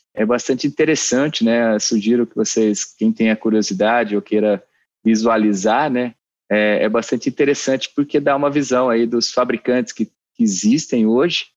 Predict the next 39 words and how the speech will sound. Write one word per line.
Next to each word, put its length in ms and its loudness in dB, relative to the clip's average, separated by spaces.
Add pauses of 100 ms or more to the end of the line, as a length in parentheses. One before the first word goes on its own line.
(500)
né, 340 2
e 480 2 (280)
quais 180 0
são 120 0
os, 460 -4
por 120 2
onde 220 2
eles 420 -4
lançam 540 0
os 120 0
seus 200 -2
cabos, 440 -2
né, 280 -8
e 140 -8
quais 260 -2
são 140 -2
as 100 0
localidades. 800 -2 (560)
Aqui 180 -2
do 100 0
Brasil 400 2
a 40 2
gente 200 -4
vê 120 2
muito 600 0 (360)
três 260 0
pops, 520 -2
né, 200 -2
a 60 0
gente 200 -4
vê 100 0
bastante 400 -4
pop 460 -2 (640)
dos, 320 2
dos 340 -2
fabricantes, 720 -2
principalmente 540 -2
em 40 0
Fortaleza, 840 0